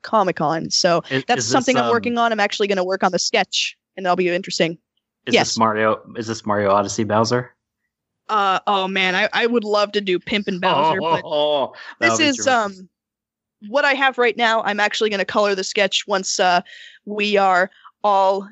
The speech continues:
Speaker 1: make, parting our separate ways from this fantastic podcast. But, um, I am currently working on the, uh, rest of the costume design for it. It is a, basically a human,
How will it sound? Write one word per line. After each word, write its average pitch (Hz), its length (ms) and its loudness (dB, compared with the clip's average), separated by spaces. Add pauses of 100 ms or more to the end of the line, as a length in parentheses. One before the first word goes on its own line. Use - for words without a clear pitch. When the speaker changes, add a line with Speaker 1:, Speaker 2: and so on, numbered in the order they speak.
Speaker 1:
make, 226 320 2
parting 220 320 2
our 196 80 2
separate - 340 0
ways 214 600 0
from 220 200 0
this 208 160 -2
fantastic 196 640 0
podcast. 196 540 0
But, 208 200 0
um, 185 400 0
I 214 120 2
am 208 180 0
currently 240 360 0
working 220 360 0
on 196 360 0 (320)
the, 185 300 0
uh, 175 320 2
rest 226 220 -2
of 202 60 -4
the 196 60 0
costume 226 380 0
design 196 340 2
for 180 260 0
it. 180 160 -2
It 247 100 2
is 226 240 2
a, 196 300 2 (440)
basically 302 540 0
a 202 220 2
human, 311 680 0